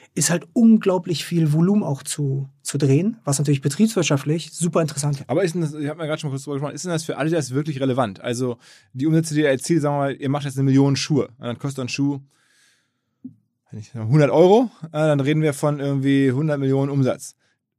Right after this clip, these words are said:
Speaker 2: Das ist jetzt schon okay, aber es ist ja für so einen Konzern, äh, immer noch nicht kriegsentscheidend am Ende, ne?
Speaker 1: Naja, also die, du musst ja, du musst ja den ganzen, das ganze Produktmix oder die, die im Prinzip die,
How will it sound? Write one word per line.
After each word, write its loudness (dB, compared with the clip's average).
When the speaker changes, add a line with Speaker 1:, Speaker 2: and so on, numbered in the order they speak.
Speaker 2:
Das -6
ist -6
jetzt 0
schon 0
okay, 0
aber 4
es -2
ist -6
ja -2
für -6
so -2
einen -2
Konzern, -4
äh, -14
immer 2
noch 6
nicht 2
kriegsentscheidend -4
am -10
Ende, -12
ne? -12
Speaker 1:
Naja, 4
also 2
die, -12
du -4
musst 0
ja, 2
du -4
musst -2
ja 2
den 0
ganzen, -2
das -4
ganze 0
Produktmix -2
oder 2
die, -2
die -8
im -10
Prinzip -4
die, -4